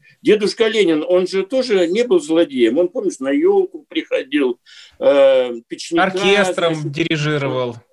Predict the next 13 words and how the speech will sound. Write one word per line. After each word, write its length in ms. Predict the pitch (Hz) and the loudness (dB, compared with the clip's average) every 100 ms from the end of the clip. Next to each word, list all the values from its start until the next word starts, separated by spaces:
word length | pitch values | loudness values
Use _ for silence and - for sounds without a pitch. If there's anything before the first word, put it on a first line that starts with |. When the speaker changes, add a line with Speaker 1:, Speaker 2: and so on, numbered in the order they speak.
| _ _ | _ _
Speaker 1:
Да, 720 | - - 208 185 160 139 147 | -4 0 2 2 0 -2 -4
нет, 260 | 185 185 - | -4 -4 -2
я 180 | 175 190 | 0 0
про 180 | 220 | -2
Е-, 320 | 247 269 262 226 | -4 -2 -2 -2
Ленина 500 | 262 247 185 147 127 | 0 0 0 -2 -2
говорю. 420 | 127 127 127 139 | -2 0 0 -2
Ленин 440 | 226 214 143 143 | -2 -2 -2 -4
на 120 | 156 | -6
елку 460 | 151 180 226 214 180 | -2 0 0 0 -2
к 60 | 165 | 2
детям 320 | 175 165 147 | 0 0 -10
приходил, 400 | 160 160 156 | -8 -6 -4